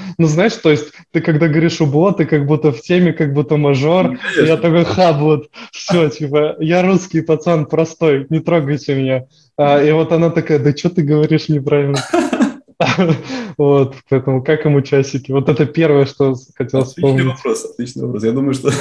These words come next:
Speaker 2: <laughs> он их тоже нам покажет, знаешь, вот как ты персинг.
Speaker 1: Да, да, да, да. Он такой кот в Мексике сидит там
Speaker 2: Ага.
Speaker 1: с часами.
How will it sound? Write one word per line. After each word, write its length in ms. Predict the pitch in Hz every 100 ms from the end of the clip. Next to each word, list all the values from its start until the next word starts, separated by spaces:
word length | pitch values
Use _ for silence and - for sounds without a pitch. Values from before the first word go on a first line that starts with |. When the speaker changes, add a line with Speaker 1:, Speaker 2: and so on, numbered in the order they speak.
| -
Speaker 2:
<laughs> 200 | - -
он 120 | 180
их 100 | 170
тоже 180 | 208 170
нам 160 | 165 156
покажет, 380 | 170 156 107 98
знаешь, 180 | 135
вот 140 | 123 107
как 160 | 113
ты 80 | 110
персинг. 320 | 127 147 139
Speaker 1:
Да, 180 | 143 139
да, 140 | 139 131
да, 220 | 139 139
да. 240 | 143 139 151
Он 300 | 147 - - _ - - _
такой 260 | 143 131 147
кот 240 | 147 170
в 140 | 135 139
Мексике 500 | 165 156 - 139 143
сидит 440 | - 143 147 143
там 300 | - 131 123 -
Speaker 2:
Ага. 380 | 107 107 107 113
Speaker 1:
с 100 | 110
часами. 720 | - 151 - 156 151 139 -